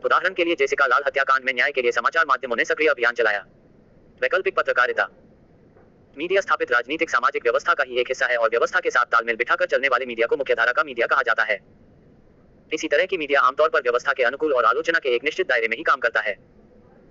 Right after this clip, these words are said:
इस तरह के मीडिया का स्वामित्व आमतौर पर बड़ी पूंजी के पास होता है और वह मुनाफे के लिए काम करती है। तो उसका मुनाफा मुख्यतः विज्ञापन से आता है। इसके विपरीत जो मीडिया स्थापित व्यवस्था के विकल्प को सामने लाने और उसके अनुकूल सोच को अभिव्यक्त करता है, उसे वैकल्पिक पत्रकारिता कहा जाता है।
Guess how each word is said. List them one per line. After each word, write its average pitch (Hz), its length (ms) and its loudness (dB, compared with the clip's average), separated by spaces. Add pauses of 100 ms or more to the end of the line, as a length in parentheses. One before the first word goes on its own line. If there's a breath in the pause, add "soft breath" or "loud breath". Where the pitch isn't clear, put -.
(400)
इस 170 140 0
तरह 170 140 2
के 170 120 0
मीडिया 143 240 0
का 165 100 0
स्वामित्व 131 340 0
आमतौर 147 300 4
पर 139 120 0
बड़ी 139 180 0
पूंजी 143 220 -6
के 135 100 2
पास 135 220 2
होता 117 140 2
है 117 100 0
और 117 140 2
वह 139 80 0
मुनाफे 120 280 0
के 117 100 0
लिए 156 100 0
काम 147 160 0
करती 120 220 -2
है। 107 140 -2 (920)
तो 147 40 0
उसका 175 160 0
मुनाफा 151 280 0
मुख्यतः 156 320 0
विज्ञापन 139 360 -2
से 170 100 2
आता 135 200 2
है। 110 160 -2 (1400)
इसके 151 180 0
विपरीत 185 260 -2
जो 180 120 -2
मीडिया 139 220 0
स्थापित - 320 -2
व्यवस्था 127 300 2
के 131 100 -2
विकल्प 131 240 0
को 127 100 2
सामने 143 240 0
लाने 147 200 2
और 123 140 4
उसके 123 160 2
अनुकूल 180 260 0
सोच 143 180 0
को 143 80 2
अभिव्यक्त 151 340 0
करता 120 160 0
है, 113 80 0
उसे 113 160 0
वैकल्पिक 123 340 -2
पत्रकारिता 123 400 0
कहा 123 160 -2
जाता 110 220 -2
है। 104 140 -4